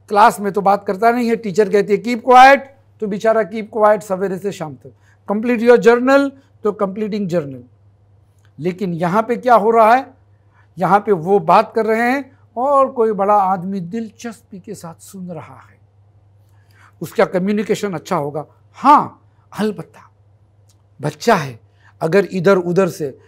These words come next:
या फिल्मों की बातें सुनकर उसकी बातचीत में आपको लगा कि अब्यूजिव अल्फाज है या हल्के अल्फाज है, "अबे, अबे तेरी तो ऐसी बात करता है,"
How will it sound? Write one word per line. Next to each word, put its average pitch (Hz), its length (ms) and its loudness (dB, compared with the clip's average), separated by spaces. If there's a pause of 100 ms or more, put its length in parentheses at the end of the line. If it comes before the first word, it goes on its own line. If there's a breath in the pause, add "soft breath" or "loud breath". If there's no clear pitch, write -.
(180 soft breath)
या 185 200 0
फिल्मों 190 420 -6
की 196 140 -10
बातें 175 300 0
सुनकर 185 460 -6 (360 soft breath)
उसकी 208 320 -6
बातचीत 196 580 0
में 220 160 -2
आपको 196 420 -4
लगा 180 440 2 (420)
कि 208 240 8 (260)
अब्यूजिव 170 680 -4 (280)
अल्फाज 160 500 -6
है 180 200 -8 (520)
या 185 360 0 (500)
हल्के 185 320 0
अल्फाज 170 500 0
है, 165 260 -6 (360)
"अबे, 208 560 2 (420)
अबे 180 180 -2
तेरी 190 280 -4
तो 202 260 -2
ऐसी 165 280 -10
बात 175 220 -4
करता 175 240 -6
है," 170 80 -2